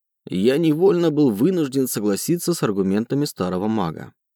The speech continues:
«А кто тогда поведёт отряд?» недовольно осведомилась Марика. «Только не говори, что это будешь ты». «Нет», покачал головой Горд. «Я стар для этого,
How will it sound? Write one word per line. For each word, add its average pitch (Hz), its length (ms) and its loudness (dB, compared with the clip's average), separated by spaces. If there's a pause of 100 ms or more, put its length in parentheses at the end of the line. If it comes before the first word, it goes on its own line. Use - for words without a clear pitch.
(160)
«А 104 120 -8
кто - 260 -2
тогда 156 340 2
поведёт 120 400 2
отряд?» 104 460 0 (480)
недовольно 98 640 0
осведомилась 104 640 -2
Марика. 92 500 -2 (420)
«Только 165 360 8
не 156 120 4
говори, 175 300 6
что 139 220 2
это 151 140 4
будешь 143 300 4
ты». 90 320 0 (440)
«Нет», 170 720 0 (280)
покачал 85 500 -2
головой 104 380 2
Горд. 101 440 -2 (400)
«Я - 260 0
стар 262 360 0
для 127 220 4
этого, 90 360 -4